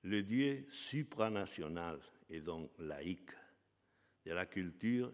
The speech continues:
et de la science qu'invoquait l'agnostique Jorge Guillén à la fin de cet article, il en appelait à la suprême entité sup-, spirituelle de l'absolu, vrai,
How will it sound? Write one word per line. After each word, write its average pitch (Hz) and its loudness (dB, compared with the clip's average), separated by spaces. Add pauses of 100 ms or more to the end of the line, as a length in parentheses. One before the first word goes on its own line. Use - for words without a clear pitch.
et 85 -4
de 85 0
la 78 -2
science 117 -6
qu'invoquait 85 -4
l'agnostique 78 -8 (600)
Jorge 80 -4
Guillén 80 -6 (260)
à 71 -6
la 71 -8
fin 90 -6
de 73 -10
cet - -12
article, 85 -8 (840)
il 151 2
en 170 2
appelait 190 4
à 107 -6
la 110 -4
suprême 165 2
entité 120 0
sup-, - -10 (140)
spirituelle 90 2
de 80 0
l'absolu, 80 -2 (500)
vrai, 98 -4